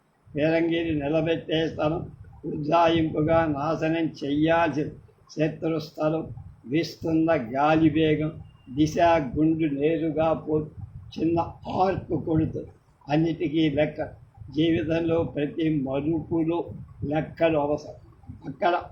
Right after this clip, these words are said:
నమ్మకం సన్నగిలిన తన మీద కాదు, ఓడిపోకూడదు. మర్నాడు మరి తర్వాత ఏ గుంటూరు వైశ్యుల, వైశ్యుల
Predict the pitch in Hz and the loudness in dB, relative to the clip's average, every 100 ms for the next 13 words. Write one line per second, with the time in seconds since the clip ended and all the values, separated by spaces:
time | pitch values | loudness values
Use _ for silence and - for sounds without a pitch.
0 | 139 135 156 170 151 165 156 147 143 160 | -8 -2 0 2 0 2 0 0 0 2
1 | 170 160 160 160 151 - - - - - | 2 2 2 0 -2 -8 -18 -18 -16 -2
2 | 147 165 160 160 170 165 160 147 - - | 0 2 2 0 0 -2 -2 -4 -6 -12
3 | - - 139 160 170 165 - 160 170 147 | -20 -12 -2 0 2 2 0 0 0 0
4 | 156 147 - - - - 135 147 151 165 | -2 -2 -6 -16 -20 -14 -4 -2 2 4
5 | 170 160 135 151 160 143 135 127 139 165 | 4 4 2 2 2 0 -6 -6 -2 2
6 | 170 156 156 170 170 - - _ _ 143 | 2 2 2 2 -2 -8 -20 _ _ -2
7 | 151 160 165 165 156 151 156 - 139 165 | 0 2 0 0 0 0 0 -2 -2 0
8 | 139 156 165 - 175 165 156 | 2 2 2 0 -2 0 0